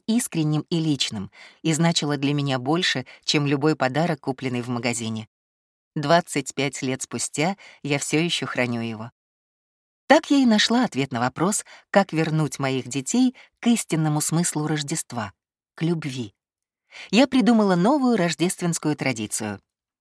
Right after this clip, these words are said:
Каждый из нас будет писать письмо другим членам семьи. В нем должно быть любимое воспоминание, а также то, почему мы благодарны этому человеку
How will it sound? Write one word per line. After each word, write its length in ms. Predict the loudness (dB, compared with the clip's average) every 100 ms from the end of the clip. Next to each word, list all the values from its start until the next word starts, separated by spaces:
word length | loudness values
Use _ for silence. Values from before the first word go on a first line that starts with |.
| _
Каждый 400 | 4 4 4 2
из 100 | 2
нас 360 | 0 -2 -4 -10 -20 -18 -2
будет 360 | 0 2 0
писать 400 | -2 0 0 -2
письмо 480 | -6 -6 0 2 2 -2 -10
другим 420 | -2 0 4 2
членам 380 | 2 0 0 0
семьи. 400 | -2 -4 -6 -8 -12 _ _ -20 -18 0
В 100 | 6
нем 220 | 6 6
должно 380 | 4 4 4 4
быть 240 | 2 -2 _ _
любимое 480 | 0 4 4 4 2
воспоминание, 840 | 2 -2 0 0 0 -2 -2 -2 -4 _ -20 -8 -2
а 100 | 2
также 400 | 4 4 2 0
то, 300 | 2 2 2 -2
почему 440 | -2 0 4 4
мы 120 | 4
благодарны 760 | 2 0 0 0 0 0 -4 -4
этому 320 | -6 -6 -6 -6
человеку 640 | -4 -2 0 0 -2